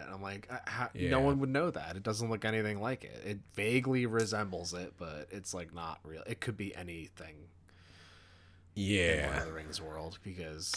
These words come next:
Speaker 1: they make so much detailed shit that everything looks different from, like,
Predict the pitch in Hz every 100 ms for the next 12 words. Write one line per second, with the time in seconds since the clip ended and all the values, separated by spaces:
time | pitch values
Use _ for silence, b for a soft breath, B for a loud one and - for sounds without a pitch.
0 | - 85 85 - - 101 90 - - 82
1 | 82 - - - 156 156 156 - - -
2 | - - - - 95 87 85 87 87 -
3 | - 87 82 82 - 90 85 80